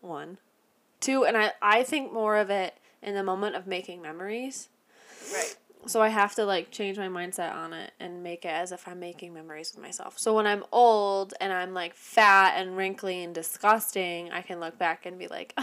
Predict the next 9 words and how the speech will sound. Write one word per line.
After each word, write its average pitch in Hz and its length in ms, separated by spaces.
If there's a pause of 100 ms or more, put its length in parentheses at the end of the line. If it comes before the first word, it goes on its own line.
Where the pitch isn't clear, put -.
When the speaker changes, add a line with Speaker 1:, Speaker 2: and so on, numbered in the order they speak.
(160)
Speaker 1:
that's - 240
what - 60
I - 1200
look - 20
like." 247 60
Speaker 2:
That's 262 140
funny. 294 1300
<laughs> - 0 (520)
Speaker 1:
Yeah. - 140